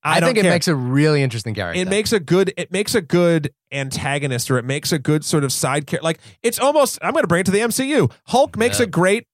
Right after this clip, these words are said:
Speaker 1: he
Speaker 2: Boy.
Speaker 1: makes a great, s-, uh, you know, support character, but nothing about him is interesting to me because he's just super all rage all the time, right? So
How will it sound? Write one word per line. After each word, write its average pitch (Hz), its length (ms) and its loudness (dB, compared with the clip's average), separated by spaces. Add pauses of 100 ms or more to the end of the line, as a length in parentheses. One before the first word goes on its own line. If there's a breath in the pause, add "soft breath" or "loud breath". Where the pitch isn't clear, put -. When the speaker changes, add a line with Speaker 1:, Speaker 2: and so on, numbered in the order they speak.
(140)
Speaker 1:
he 185 180 0
Speaker 2:
Boy. 202 40 0
Speaker 1:
makes 202 240 0
a 214 60 2
great, 170 400 0 (460)
s-, - 140 -6 (260)
uh, 180 280 4
you 190 100 2
know, 180 80 4
support - 480 0
character, - 480 -10 (220 soft breath)
but 196 180 0 (120)
nothing 220 400 0
about 214 260 2
him 202 160 2
is 175 80 0
interesting 226 400 -2
to 143 80 0
me 143 280 -2 (440)
because 180 380 2
he's 196 200 2
just 190 280 0
super 190 440 0
all 175 280 2
rage 170 360 0
all 160 180 0
the 156 80 0
time, - 360 -8 (320 soft breath)
right? 160 260 0 (240)
So 190 460 2